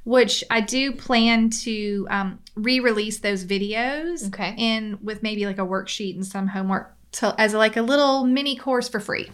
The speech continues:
Speaker 2: Perfect.
Speaker 1: Like a little database
Speaker 2: Refresh.
Speaker 1: checkup.
Speaker 2: Okay.
Speaker 1: A checkup, if you will.
Speaker 2: Great.
Speaker 1: Um, okay, so tell me what made you want to talk about this.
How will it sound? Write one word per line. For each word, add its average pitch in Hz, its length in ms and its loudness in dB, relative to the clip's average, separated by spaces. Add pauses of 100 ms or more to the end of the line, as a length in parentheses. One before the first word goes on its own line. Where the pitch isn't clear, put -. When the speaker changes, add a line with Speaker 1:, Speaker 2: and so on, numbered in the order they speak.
(100)
Speaker 2:
Perfect. - 540 -2
Speaker 1:
Like 226 100 -2
a 226 60 0
little 226 180 4
database 220 680 2 (460)
Speaker 2:
Refresh. - 680 0
Speaker 1:
checkup. - 400 0 (160)
Speaker 2:
Okay. 226 320 0
Speaker 1:
A 311 60 2
checkup, 311 380 2
if 175 100 -10
you 123 100 -2
will. - 280 -8 (240)
Speaker 2:
Great. - 380 -12
Speaker 1:
Um, 269 360 2
okay, 320 340 0
so 285 500 2 (280)
tell 392 200 4
me 392 180 0
what 302 220 2
made 262 220 0
you 247 120 -4
want 233 240 -2
to - 60 -12
talk 190 260 -2
about - 240 -8
this. - 340 -10